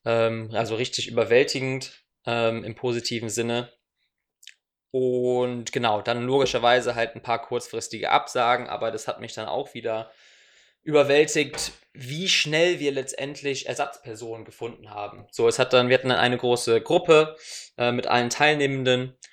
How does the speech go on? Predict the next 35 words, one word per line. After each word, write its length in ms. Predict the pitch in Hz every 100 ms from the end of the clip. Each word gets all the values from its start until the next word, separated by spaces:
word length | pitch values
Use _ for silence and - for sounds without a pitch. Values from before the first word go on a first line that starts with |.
| _ _ -
und 680 | 120 117 117 117 113 - -
wirklich 500 | 107 120 - 110 -
keine 440 | - 123 123 120
zwei 320 | - - 123 123
Minuten, 400 | 123 127 131 117
nachdem 360 | 117 - 123
eine 60 | 117
Person 380 | 123 110 120 120
geschrieben 420 | - 127 117 113
hat, 240 | 113 -
dass 200 | 107 -
sie 400 | 113 110 113 - _ _
nicht 340 | - 123 120 -
kann, 420 | 135 156 170 165
leider, 500 | 135 139 143 147 143 - - - - _ _
kamen 300 | - 123 120
drei 260 | 120 123 127
neue 300 | 123 123 120
Anfragen, 500 | 113 117 - 117 113
so, 100 | 117
„Hey, 240 | 127 139
yeah, 200 | 131 139
wir 80 | 127
hätten 280 | 139 - 139
jemand, 580 | 135 135 131 131 - _
ähm, 560 | 123 123 123 120 120 120
könnte 220 | 139 135
spontan 460 | 127 131 123 135 127
dazukommen, 640 | 120 - 147 - 131 131
auch 200 | 127 147
wenn 120 | 139
irgendwie 380 | 135 135 127 127
jetzt 360 | 127 - - -
heute 180 | 127 131
Nacht 380 | 156 - -